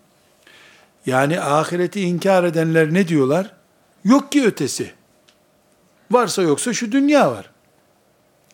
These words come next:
Mümin var. Ötesi var bunun.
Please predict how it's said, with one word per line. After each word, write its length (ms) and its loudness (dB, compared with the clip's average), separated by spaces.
Mümin 500 2
var. 460 2
Ötesi 400 -2
var 220 6
bunun. 320 -2